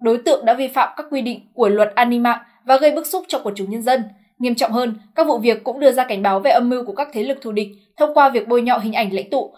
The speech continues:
bóp méo lịch sử dân tộc, đặc biệt là các tỉnh thuộc vùng Nam Bộ. Chủ tịch Hồ Chí Minh là lãnh tụ thiên tài được cả thế giới công nhận. Tại kỳ họp lần thứ hai mươi tư năm một nghìn chín trăm tám mươi bảy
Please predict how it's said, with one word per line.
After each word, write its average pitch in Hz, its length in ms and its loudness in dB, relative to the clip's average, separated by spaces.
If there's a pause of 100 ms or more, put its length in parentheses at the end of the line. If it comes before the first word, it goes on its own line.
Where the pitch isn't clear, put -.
(180)
bóp 294 140 4
méo 220 220 2
lịch 285 180 -2
sử 190 160 -4
dân 208 180 -10
tộc, 214 140 4 (280)
đặc 233 160 0
biệt 226 200 -2 (200)
là 262 140 2
các 330 220 -2
tỉnh 202 200 -8
thuộc 202 200 -10
vùng 202 200 -4
Nam 220 140 -4
Bộ. 233 280 0 (600)
Chủ 285 180 -4
tịch 285 200 -2
Hồ 262 120 2
Chí 262 160 -2
Minh 294 280 -2 (140)
là 269 160 4
lãnh 269 200 4
tụ 320 100 -4 (120)
thiên 269 200 -8
tài 220 200 -2
được 214 120 -6
cả 208 140 -6
thế 208 80 -6
giới 208 220 -4
công 269 160 4
nhận. 254 160 6 (400)
Tại 262 180 4
kỳ 269 60 -2
họp 240 220 0
lần 233 160 -4
thứ 240 100 -6
hai 285 140 -2
mươi 294 80 -16
tư 294 120 -2
năm 262 160 0
một 247 60 -6
nghìn 226 220 -4
chín 208 200 -8
trăm 262 200 0
tám 220 100 0
mươi 247 100 -4
bảy 240 220 4